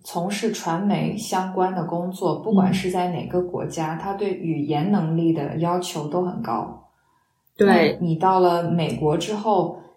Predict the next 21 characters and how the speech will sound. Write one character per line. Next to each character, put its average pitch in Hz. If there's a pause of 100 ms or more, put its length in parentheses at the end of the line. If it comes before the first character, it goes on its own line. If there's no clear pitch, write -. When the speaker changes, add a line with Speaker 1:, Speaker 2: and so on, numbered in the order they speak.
(120)
Speaker 1:
你 165
做 208
的 180
这 170
个 143
digital 185
marketing， 180
一 202
般 202 (560)
就 208
是 202
它， 226
我 180
觉 180
得 208
这 233
个 214
行 170
业 196
还 170
是 185